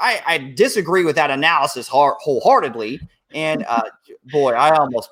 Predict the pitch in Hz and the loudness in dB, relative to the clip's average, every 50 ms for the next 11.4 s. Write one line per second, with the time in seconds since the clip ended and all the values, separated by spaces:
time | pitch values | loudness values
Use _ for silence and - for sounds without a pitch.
0 | _ - - 135 131 - - 131 131 147 143 147 143 139 113 113 117 135 120 117 | _ -12 -12 -12 -10 -6 -4 -4 -4 -2 -2 -2 -2 -4 -6 -8 -8 -8 -8 -4
1 | - 139 156 - 143 - - 143 139 - 92 107 - _ - - 170 156 - 131 | -2 -2 0 -2 -4 -4 -2 -4 -2 -2 -4 -6 -6 _ -2 -2 -2 -2 0 -6
2 | 131 127 120 - - 139 127 117 131 131 120 107 95 _ _ _ _ _ _ _ | -6 -6 -6 -8 -8 -8 -6 -4 -6 -6 -6 -8 -10 _ _ _ _ _ _ _
3 | _ 107 110 107 104 104 101 101 101 101 101 98 98 98 _ _ _ 64 73 87 | _ -2 0 2 2 2 2 0 -2 -4 -4 -4 -6 -8 _ _ _ _ _ _
4 | 123 143 135 - 120 123 113 104 101 - - 131 131 120 113 101 - 107 107 101 | -2 -2 -2 -2 -4 -6 -6 -8 -8 0 2 2 2 2 0 -4 -4 -4 -4 -4
5 | 95 - 110 104 101 - 101 - - 113 117 110 95 101 113 127 143 131 - _ | -4 -6 -8 -8 -8 -10 -12 -16 -12 -10 -10 -10 -10 -10 -6 -6 -6 -6 -6 _
6 | - 165 175 190 202 202 202 190 170 185 165 147 151 143 147 135 127 120 156 165 | 2 4 6 6 6 6 6 4 4 4 4 4 4 4 4 4 4 4 4 4
7 | 156 123 104 107 104 104 127 156 214 208 170 139 - - 113 131 165 202 196 151 | 2 2 0 -2 -2 -2 0 0 0 0 0 -4 -4 -2 0 4 6 4 4 4
8 | 123 113 110 110 175 220 214 160 117 - _ _ - - _ _ _ 151 _ _ | 0 -8 -10 -6 -4 -2 -2 -2 -4 -6 _ _ -20 -20 _ _ _ -16 _ _
9 | _ _ 185 175 156 - - 120 117 - - _ _ _ - 131 _ _ 220 185 | _ _ -2 -2 0 0 -2 -4 -6 -12 -16 _ _ _ -20 -20 _ _ -8 -8
10 | 170 156 - _ _ - - 190 175 123 104 147 131 110 107 104 - _ - 87 | -8 -10 -12 _ _ -8 -6 -6 -6 -6 -6 -6 -6 -4 -6 -8 -8 _ -18 -16
11 | 82 - 110 107 101 101 92 | -8 -4 -4 -2 -2 -4 -6